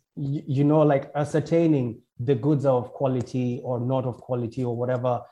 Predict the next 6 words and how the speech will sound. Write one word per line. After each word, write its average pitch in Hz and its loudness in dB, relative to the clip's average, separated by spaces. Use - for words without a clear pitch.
like, 143 -4
it, - -2
it - -6
makes 170 0
everything 147 -4
more 143 2